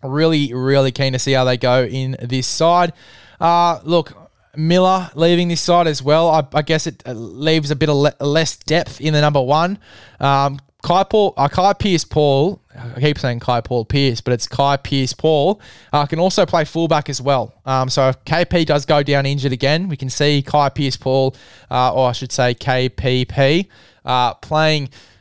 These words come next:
uh, a little bit of fullback as well this season. As I said, if K P does go down, but I doubt it. Um, but yeah, look, all in all, Knights, uh, B grade this year, B minus. I think that they did a very, very s-, had a very, very solid year.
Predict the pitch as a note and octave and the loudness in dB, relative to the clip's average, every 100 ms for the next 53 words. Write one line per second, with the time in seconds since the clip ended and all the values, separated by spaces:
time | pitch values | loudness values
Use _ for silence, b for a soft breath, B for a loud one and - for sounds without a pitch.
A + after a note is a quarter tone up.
0 | b C3+ C3+ B2 C#3+ C#3+ D3 C3+ B2 D#3 | b 0 2 2 2 0 0 0 -2 0
1 | E3+ F3 E3 C#3+ - C3+ E3+ F3 E3+ - | 2 2 0 -4 -4 0 2 2 -2 0
2 | E3+ E3 D#3+ D#3 A#2+ A#2 D#3 D3 - - | 0 2 0 -2 -2 -2 0 0 -4 -8
3 | - C3+ C#3 C3+ B2+ B2+ C3 B2 C#3 D3+ | -4 -2 0 -2 -2 -2 -2 -2 0 0
4 | D#3+ D3+ C3+ B2+ B2 C#3+ E3+ G#3 _ b | 0 0 0 0 0 0 2 0 _ b
5 | b b C3+ C#3 C#3+ D3 F3 E3+ G#3 F#3 | b b 0 2 2 0 -2 0 2 4
6 | G3 - D#3+ - G3+ G#3 E3+ E3+ G#3+ G#3 | 0 -2 -8 -4 2 2 4 2 2 -2
7 | _ _ _ C#3 D3 F3 G#3+ - - B | _ _ _ -4 0 2 0 -4 -12 B
8 | B _ - C#3+ C#3+ C#3+ - F3 F3 E3 | B _ -2 2 2 0 2 2 2 2
9 | E3 D3+ D#3 - E3 F3+ E3 D#3 D3+ C3+ | 0 0 -2 0 2 2 2 0 0 2
10 | D#3 F3+ G#3 - - C#3 - D3 B2 C3+ | 2 2 0 -4 -4 -6 -6 -8 -2 -2
11 | B2+ B2+ B2 C3 F3 F3+ F3 D#3+ D#3+ D3+ | 0 -2 -2 2 4 4 4 4 2 0
12 | - C#3+ D3+ D#3 C#3+ F#3 F3 E3 C#3+ E3 | -2 0 2 2 2 2 2 0 2 2
13 | D3+ C#3+ D3+ D#3 | 2 2 2 2